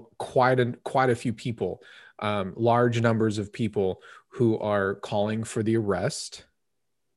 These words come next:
the prosecution, uh, the doxing of, and the firing of anybody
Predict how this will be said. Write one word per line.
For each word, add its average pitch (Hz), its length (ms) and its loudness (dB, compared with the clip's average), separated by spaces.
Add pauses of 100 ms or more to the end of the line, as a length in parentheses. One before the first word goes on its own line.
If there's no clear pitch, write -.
(140)
the 110 60 -16
prosecution, 104 920 -4 (1040)
uh, 101 440 -2 (680)
the 110 160 -2
doxing 104 580 0
of, 104 640 -2 (520)
and 107 160 -2
the 107 60 -2
firing 113 540 2
of 95 100 -4 (140)
anybody 110 680 2